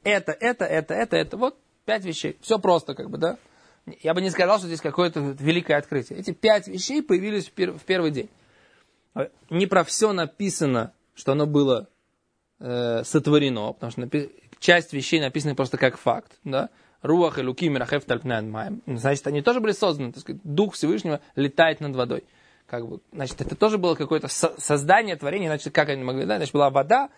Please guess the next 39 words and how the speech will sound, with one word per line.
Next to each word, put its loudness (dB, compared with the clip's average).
значит, -18
она -6
появилась, 2
значит, -8
бу-, -14
то 2
есть -2
просто, 0
просто 0
читаются 2
стихи -4
Торы, 2
и -6
каждый 2
из -6
них — -4
это, 0
как -4
бы, -10
что -6
называется, 0
такой -2
фактический -6
материал, 2
да? -8
Раз 2
стих -2
об 2
этом -2
говорит, 2
значит, 0
это -4
факт. -8
Всё. -6
Это -2
то, -10
то, 6
что 0
Рав 4